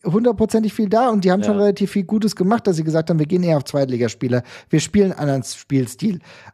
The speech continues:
Speaker 1: Oder ich, wenn ich mir Han-, äh, Hannover sechsundneunzig angeguckt hab, das ist spielerisch echt mau. Es gibt immer wieder Ausreißer nach oben, beim H S V natürlich auf jeden Fall. Auch Leute, die vielleicht in der ersten Liga irgendwie Platz finden könnten, aber an sich, das ist schon echt bitter und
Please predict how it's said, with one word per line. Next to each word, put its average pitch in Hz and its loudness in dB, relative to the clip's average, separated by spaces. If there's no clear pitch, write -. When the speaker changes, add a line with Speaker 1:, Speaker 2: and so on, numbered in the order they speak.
Speaker 1:
Oder 160 2
ich, 143 -4
wenn 165 -2
ich 160 0
mir 170 4
Han-, 170 2
äh, 151 2
Hannover 156 2
sechsundneunzig 180 -2
angeguckt 170 -6
hab, 127 -4
das 139 -2
ist 220 -2
spielerisch 208 0
echt - -2
mau. 202 2
Es 151 0
gibt 175 0
immer 170 4
wieder 156 4
Ausreißer 151 0
nach 135 -2
oben, 190 0
beim 123 0
H 123 0
S 123 -6
V 135 -4
natürlich 127 -4
auf 120 -10
jeden 120 -6
Fall. 175 0
Auch 117 -2
Leute, 127 2
die 131 0
vielleicht 113 0
in 120 -2
der 117 -2
ersten 151 -2
Liga 220 2
irgendwie 196 2
Platz 185 0
finden 175 -4
könnten, 151 -2
aber 139 0
an 120 0
sich, 202 0
das - -12
ist 262 0
schon 240 0
echt 202 -2
bitter 240 0
und 160 0